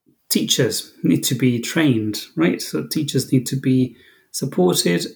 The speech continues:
and if institutions were, want, um, their teachers to work, um, to do some kind of co-teaching or work,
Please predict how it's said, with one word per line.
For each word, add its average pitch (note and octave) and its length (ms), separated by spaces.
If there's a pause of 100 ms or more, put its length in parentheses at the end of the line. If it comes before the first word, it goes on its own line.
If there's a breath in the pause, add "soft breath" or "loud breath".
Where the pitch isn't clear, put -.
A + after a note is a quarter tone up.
and D3 480
if D3+ 200
institutions C#3+ 760
were, C#3+ 360 (120)
want, C#3 420 (540 loud breath)
um, B2 360
their C#3+ 240
teachers C#3+ 520
to C3+ 80
work, B2+ 600 (220)
um, C3 560 (160)
to C#3+ 140
do C3 100
some C3 240
kind C3 220
of - 160
co-teaching D#3 720
or C3 120
work, C3 540